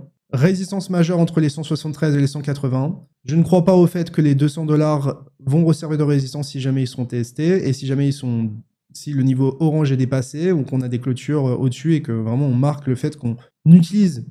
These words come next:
cette résistance comme support, eh bien je m'attends à un nouvel A T H. Euh, cependant, si on commence à clôturer sous les cent soixante dollars, je, je l'ai, enfin, je, je croirais personnellement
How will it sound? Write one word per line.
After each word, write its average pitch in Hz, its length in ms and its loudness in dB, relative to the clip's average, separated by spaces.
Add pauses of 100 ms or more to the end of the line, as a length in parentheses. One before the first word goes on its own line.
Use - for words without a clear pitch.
cette - 220 -12
résistance 147 680 -6 (160)
comme 151 160 2
support, 160 580 -2
eh - 40 -4
bien 131 140 0
je 123 40 0
m'attends 127 280 0
à - 20 0
un 139 40 2
nouvel 143 200 4
A 139 80 2
T 139 100 -4
H. - 300 -8 (240)
Euh, 117 220 -2
cependant, 131 640 -2 (100)
si - 180 -14
on 131 60 -4
commence 139 280 0
à 135 60 -8
clôturer 135 360 -2
sous - 180 -12
les 135 60 -4
cent 127 120 -10
soixante 123 280 -4
dollars, 135 420 -2 (260)
je, 123 500 -2
je 117 140 0
l'ai, 135 140 2
enfin, 120 300 -4
je, 110 320 -2
je 107 160 -2
croirais 143 560 -2
personnellement 139 720 -2